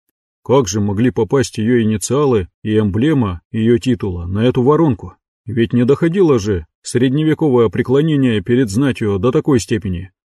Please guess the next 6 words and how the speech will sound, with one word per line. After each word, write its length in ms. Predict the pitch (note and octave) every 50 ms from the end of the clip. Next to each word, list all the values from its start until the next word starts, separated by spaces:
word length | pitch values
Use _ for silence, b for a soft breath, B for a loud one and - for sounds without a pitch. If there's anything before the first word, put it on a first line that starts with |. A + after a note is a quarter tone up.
| _
чтобы 380 | - - - A2+ F#2 F#2+ G2 G2+
украшать 480 | G2 - A2+ B2 A2+ - A#2 A2+ G2+
орудия 420 | A#2 A2+ A2+ C3+ B2+ G#2 A#2 A#2 G#2+
пытки 460 | - D3 A#2+ - - B2 G#2 F#2 - _ _ _ _
аристократическими 1120 | - B2+ A#2+ B2 A#2+ - - B2+ - C#3 C3+ B2+ - B2 - A2 G#2 - - A2+ A2+ A#2
титулами. 540 | - C3+ A#2+ - G#2 F#2 F#2 F2+ - -